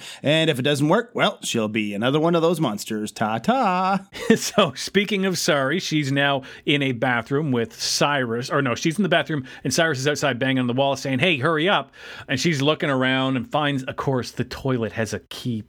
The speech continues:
Speaker 2: slot. <laughs> So not knowing what
Speaker 1: Why
Speaker 2: that will
Speaker 1: not?
Speaker 2: do, yeah, she says, "Hey, can you come in and help me with the toilet?" And he comes in and he sticks his head in the toilet and goes, "Hop, hop, die!" And then she turns
Speaker 1: She
Speaker 2: the
Speaker 1: tried
Speaker 2: key.
Speaker 1: jiggling the handle.
Speaker 2: Yeah, and it blasts him in the face with water.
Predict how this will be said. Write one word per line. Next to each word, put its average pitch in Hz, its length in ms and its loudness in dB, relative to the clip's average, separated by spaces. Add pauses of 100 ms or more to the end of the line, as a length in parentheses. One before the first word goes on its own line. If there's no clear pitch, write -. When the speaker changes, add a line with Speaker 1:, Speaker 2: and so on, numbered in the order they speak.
(100)
Speaker 2:
slot. 101 460 -4 (300)
<laughs> 190 140 6 (340)
So 180 140 4
not 165 320 2
knowing 190 320 2
what 190 120 6
Speaker 1:
Why 151 80 4
Speaker 2:
that 139 180 2
will 190 80 4
Speaker 1:
not? 127 100 2
Speaker 2:
do, 135 420 2
yeah, 139 220 2
she 123 320 0
says, 127 300 0
"Hey, 254 180 2
can 240 180 -2
you 247 80 2
come 233 160 2
in 240 80 0
and 214 60 2
help 220 140 0
me 220 40 0
with 208 80 -2
the 214 60 -2
toilet?" 196 300 2
And 156 80 -8
he 131 40 -4
comes 160 260 0
in 156 120 2
and 131 100 0
he - 140 -14
sticks - 300 2
his 220 100 0
head 208 140 2
in 196 80 0
the 208 80 2
toilet 165 300 0
and 190 60 -8
goes, 156 160 0
"Hop, - 320 2
hop, 285 140 0
die!" 254 1300 4 (200)
And 180 200 2
then 165 100 0
she 147 220 0
turns 156 300 2
Speaker 1:
She 151 40 2
Speaker 2:
the 190 80 2
Speaker 1:
tried - 160 2
Speaker 2:
key. 143 140 4
Speaker 1:
jiggling 160 400 4
the 139 80 2
handle. 147 400 -2
Speaker 2:
Yeah, 151 200 4
and 160 160 2
it 131 140 0
blasts 135 340 2
him 131 80 2
in 120 60 0
the 110 60 -2
face 117 260 -2
with 98 120 -6
water. 98 380 -2